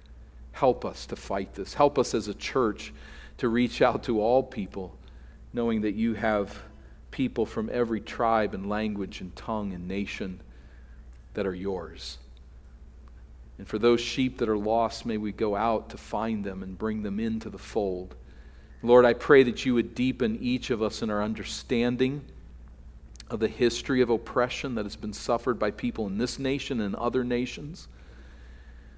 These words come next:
But Lord, above all, that we would look to the bondage of sin from which you have rescued us and rejoice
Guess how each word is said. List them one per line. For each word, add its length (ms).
But 100
Lord, 280
above 320
all, 320
that 120
we 120
would 180
look 360
to 100
the 80
bondage 580
of 100
sin 460
from 220
which 260
you 280
have 260
rescued 600
us 320
and 180
rejoice 840